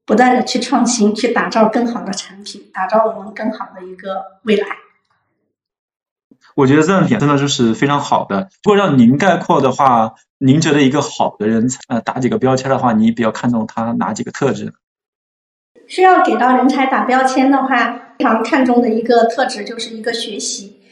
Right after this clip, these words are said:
Speaker 1: 然后他是一个开放的、一个终身的去不断地去学习，一个跨领域的去学习。所以像学习、开放和长期的、持续的，就是我们做一件事情，我们看的不是短期的那个目标和回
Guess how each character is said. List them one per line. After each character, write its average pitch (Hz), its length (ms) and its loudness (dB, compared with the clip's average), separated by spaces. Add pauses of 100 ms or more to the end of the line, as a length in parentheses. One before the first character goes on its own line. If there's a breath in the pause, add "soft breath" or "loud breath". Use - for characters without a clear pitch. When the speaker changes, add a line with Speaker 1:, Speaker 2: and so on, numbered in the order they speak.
(160 soft breath)
Speaker 1:
然 233 240 0
后 254 100 4
他 294 180 0
是 294 160 2
一 240 160 2
个 240 680 2
开 359 180 2
放 311 260 2
的、 214 140 0
一 214 140 0
个 226 400 4
终 311 260 4
身 311 260 6
的 247 200 2
去 - 240 -2
不 226 100 -4
断 247 220 4
地 208 80 2
去 220 200 -4
学 214 300 -6
习， 202 360 -8
一 214 80 -18
个 247 120 0
跨 254 280 -2
领 220 220 -10
域 285 140 -2
的 - 120 -6
去 - 160 -12
学 202 280 -12
习。 202 340 -10 (260 loud breath)
所 240 160 2
以 247 640 2 (180)
像 247 320 0
学 220 220 2
习、 220 400 0
开 285 260 -2
放 294 380 0 (220 loud breath)
和 240 100 0
长 196 320 -2
期 262 260 0
的、 247 200 2
持 - 280 -6
续 277 320 0
的， 196 160 0 (200 loud breath)
就 311 120 2
是 302 80 4
我 254 140 4
们 220 160 0
做 339 180 2
一 285 120 4
件 247 160 4
事 254 200 2
情， 247 220 -4
我 220 60 -6
们 208 120 -6
看 269 260 0
的 233 60 2
不 - 160 -4
是 247 140 -4
短 208 260 -6
期 277 240 -2
的 262 140 4
那 214 60 -2
个 214 100 -12
目 220 180 -6
标 208 240 -2
和 196 140 -12
回 185 160 -16